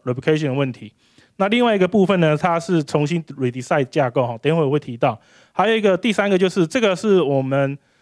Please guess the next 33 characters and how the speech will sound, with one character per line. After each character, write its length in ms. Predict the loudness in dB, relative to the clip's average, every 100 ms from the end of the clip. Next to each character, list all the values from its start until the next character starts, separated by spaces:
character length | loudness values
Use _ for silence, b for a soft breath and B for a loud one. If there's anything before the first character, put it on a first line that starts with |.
| _
自 140 | -4
从 180 | 0 2
我 40 | 2
们 120 | 2
的 80 | 0
Office 220 | 2 0
三 160 | 0 0
六 180 | 0
五， 220 | 0 -4 -6
呃， 380 | -2 0 0 -4
Cloud 240 | -2 -2
Service 340 | 2 0 0 -4
上 260 | -4 -2
来 120 | -2 -4
之 120 | -4
后 300 | -2 0 0
呢， 160 | -2
也 300 | -4 -6 -6 -10 _
很 160 | -2 2
多 140 | 2
客 120 | 2
户 120 | 2 2
在 160 | 2
问 240 | 4 2 0
哈， 180 | -4
因 100 | -2
为 160 | -2 -4 b b
其 160 | -2 0
实 80 | 2
很 120 | 2
多 120 | 2
客 220 | 2 2
户 200 | 2 2